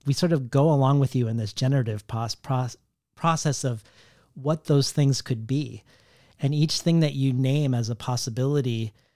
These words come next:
sort of changes the valence of, of what the photograph means, or quote unquote means. But we finally realize it's an origami bird, which with the aviator hat and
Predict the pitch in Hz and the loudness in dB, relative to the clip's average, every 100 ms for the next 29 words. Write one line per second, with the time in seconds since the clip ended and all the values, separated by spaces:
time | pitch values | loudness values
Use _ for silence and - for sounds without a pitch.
0 | _ - 143 131 - _ _ - 147 139 | _ -2 0 0 -4 _ _ -4 0 2
1 | 131 123 117 123 120 120 117 110 110 104 | 2 0 -2 -4 -4 -4 -4 -6 -8 -10
2 | - - - _ _ - 123 113 - _ | -16 -20 -20 _ _ -8 -8 -8 -14 _
3 | _ 143 135 - 123 - 131 123 117 117 | _ -4 -4 -2 -4 0 0 0 -2 -4
4 | 113 120 123 135 123 110 101 107 - 120 | -4 -2 0 2 2 0 -6 -10 -10 -10
5 | - - 117 107 - 113 - 117 120 - | -10 -6 -6 -6 -8 -10 -8 -10 -10 -14
6 | - _ _ _ _ _ _ _ - 160 | -18 _ _ _ _ _ _ _ -4 2
7 | 147 - 180 208 151 143 131 127 123 - | 2 2 2 2 2 2 2 0 0 -2
8 | 131 127 123 123 117 113 117 120 120 139 | -2 0 2 2 0 -2 -4 -4 -4 -6
9 | - _ _ _ _ _ _ _ _ 135 | -12 _ _ _ _ _ _ _ _ 0
10 | 139 131 - - 143 131 - 123 113 117 | 2 2 -2 0 2 2 0 -2 0 -4
11 | - - 139 131 127 120 117 - 127 110 | -8 -4 -2 0 0 -2 -4 -2 -2 -2
12 | 110 - - 127 127 | -6 -10 -4 -2 -2